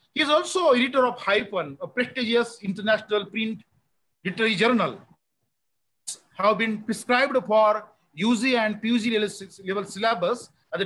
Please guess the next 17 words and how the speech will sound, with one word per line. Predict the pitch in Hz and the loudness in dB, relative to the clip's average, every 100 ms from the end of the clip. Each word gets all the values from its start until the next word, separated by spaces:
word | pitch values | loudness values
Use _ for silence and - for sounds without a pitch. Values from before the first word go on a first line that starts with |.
| 202 | -2
textbook | 254 262 196 214 | -4 -2 -4 -2
at | 208 175 - | -4 -6 -12
several | - 277 370 370 | -2 2 4 2
universities, | 269 226 247 240 220 - 220 | 0 0 2 0 -6 -8 -6
not | 202 294 | -2 0
only | 392 403 | 0 2
of | 359 277 | 2 2
India, | 233 190 160 190 - _ | -2 -2 -4 -4 -10 _
but | 175 | -2
also | 220 233 233 | -2 0 0
abroad, | 185 208 208 | 2 4 2
including | 202 202 196 208 202 _ _ _ | 0 -6 -4 -4 -6 _ _ _
N | 180 311 | 0 0
C | - 302 | -2 -6
K | 254 | -2
University, | 208 190 202 - 196 | -2 -2 -4 -8 -6
Taiwan. | - 277 180 | -2 -2 -2